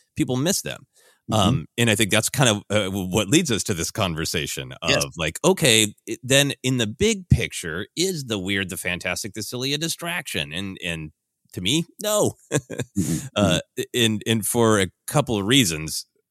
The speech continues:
Speaker 1: uh, why the fantastic is important. I love everything th-,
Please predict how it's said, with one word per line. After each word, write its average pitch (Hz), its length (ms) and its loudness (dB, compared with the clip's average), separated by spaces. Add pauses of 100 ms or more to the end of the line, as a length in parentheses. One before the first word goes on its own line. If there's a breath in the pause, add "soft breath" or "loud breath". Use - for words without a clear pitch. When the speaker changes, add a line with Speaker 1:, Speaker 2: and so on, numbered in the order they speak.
(140)
Speaker 1:
uh, 92 140 -8
why 92 180 2
the 85 120 -2
fantastic 85 540 0
is 78 120 -8
important. 71 500 -10
I 76 120 -10
love 92 280 0
everything 90 500 0 (100)
th-, 82 140 -8